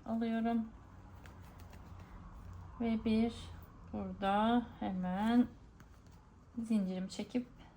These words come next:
sağlamlaştırdım. Hemen aynı noktaya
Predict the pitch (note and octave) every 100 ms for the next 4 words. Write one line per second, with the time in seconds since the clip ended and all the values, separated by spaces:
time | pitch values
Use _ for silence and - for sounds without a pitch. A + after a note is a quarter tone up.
0 | - - G#3 - - - - - - -
1 | A#3 A#3+ - - - - - B3+ G3 -
2 | - A3+ G#3+ F#3+ F3 - - F3+ F3 F3+
3 | F#3+ A3 B3